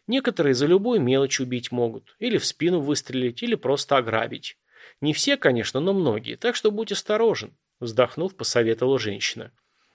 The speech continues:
«Думай, прежде чем кому-то на помощь бросаться». «В каком смысле?» не понял он. «В прямом.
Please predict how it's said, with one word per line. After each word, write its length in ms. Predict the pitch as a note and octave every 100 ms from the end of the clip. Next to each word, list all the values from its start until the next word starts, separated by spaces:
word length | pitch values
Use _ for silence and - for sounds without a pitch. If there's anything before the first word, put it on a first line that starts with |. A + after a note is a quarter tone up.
| _
«Думай, 400 | C#3+ E3+ C4+ F3
прежде 320 | - B2 A#2+ A#2
чем 200 | D3 B2+
кому-то 380 | C3 D3 -
на 120 | C3+ C3+
помощь 320 | A3+ F3+ G#2+
бросаться». 640 | A#2 A#2 - - - B2+ - _ _ _ _ _ _ _ _ _ _ _ _ _ _ _ _ -
«В 40 | -
каком 280 | F3 F#3
смысле?» 500 | D3 - A#2+ - D3 C#3+
не 140 | C3+
понял 340 | B2 C3 A#2+ A2
он. 160 | A2+ - _ _ _ _ _ _ _ _ _ -
«В 100 | -
прямом. 540 | B3+ C#4+ B3 C3